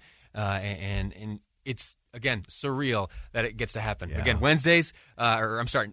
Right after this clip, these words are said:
Speaker 1: starting Wednesday,
Speaker 2: Yeah.
Speaker 1: uh, every day, uh, they're gonna let me talk, uh, into this microphone from,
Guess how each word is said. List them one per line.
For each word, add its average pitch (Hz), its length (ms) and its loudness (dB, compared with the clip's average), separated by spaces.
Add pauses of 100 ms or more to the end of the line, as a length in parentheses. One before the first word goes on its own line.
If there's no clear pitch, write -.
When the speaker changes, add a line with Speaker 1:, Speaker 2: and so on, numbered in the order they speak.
(120)
Speaker 1:
starting 131 320 4
Wednesday, 113 460 4 (200)
Speaker 2:
Yeah. 85 120 -4
Speaker 1:
uh, 98 140 2
every 147 300 2
day, 110 320 0 (240)
uh, 107 100 -2
they're 117 120 4
gonna 117 180 0
let 117 140 0
me 113 180 0
talk, 113 320 0
uh, 101 180 -2
into 113 160 -4
this 107 240 -4
microphone 104 480 -4
from, 101 200 -6